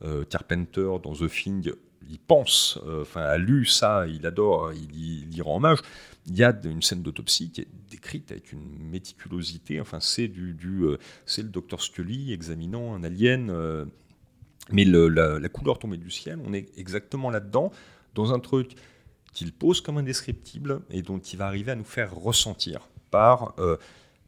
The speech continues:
par un style gra-, un style très particulier, parce que comme il était, euh, souvent les gens s'attaquent à Lovecraft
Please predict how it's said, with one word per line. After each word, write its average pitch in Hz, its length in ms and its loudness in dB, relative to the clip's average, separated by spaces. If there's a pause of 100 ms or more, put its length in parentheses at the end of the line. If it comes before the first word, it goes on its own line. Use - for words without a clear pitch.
par 113 400 4
un 101 100 2
style 147 460 2
gra-, 101 300 -2
un 95 220 2
style - 440 -2
très - 200 2
particulier, 127 640 -4
parce - 240 -8
que 101 60 -4
comme 104 260 -6
il 110 100 -4
était, 110 460 -4
euh, 78 160 -6 (320)
souvent 165 360 0
les 135 120 0
gens 127 280 -6 (200)
s'attaquent - 440 -8
à 92 40 -6
Lovecraft - 640 -4